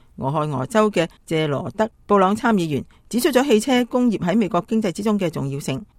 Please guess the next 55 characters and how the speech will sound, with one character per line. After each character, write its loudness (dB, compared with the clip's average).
布 4
朗 6
話， 6
通 -2
過 8
復 -8
興 2
全 -2
美 2
各 4
地 -2
嘅 0
汽 2
車 -2
製 0
造 -6
廠， -2
汽 -2
車 0
行 -2
業 -4
將 4
有 4
助 0
於 4
美 -2
國 -2
經 0
濟 -4
嘅 -10
好 -4
轉。 0
但 -2
係 0
如 -6
果 0
美 0
國 -2
允 -4
許 -2
中 -2
國 0
繼 -2
續 -4
喺 -2
貿 2
易 -2
法 -2
上 -4
採 -4
取 -2
作 -2
弊 -6
行 -8
為， -8